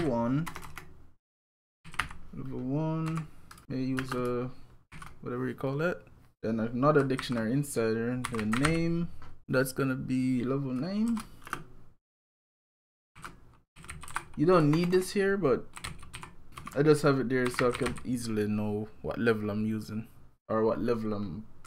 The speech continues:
dealing with, I should say. Let me add a score. Oops. Score. Set that to zero. Another comma.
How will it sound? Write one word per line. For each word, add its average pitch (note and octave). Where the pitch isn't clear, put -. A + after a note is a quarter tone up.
dealing G2
with, -
I -
should -
say. -
Let G#2+
me A2
add A2
a G#2+
score. F3
Oops. -
Score. F#3+
Set -
that C3+
to B2
zero. G#3
Another F#3
comma. G3+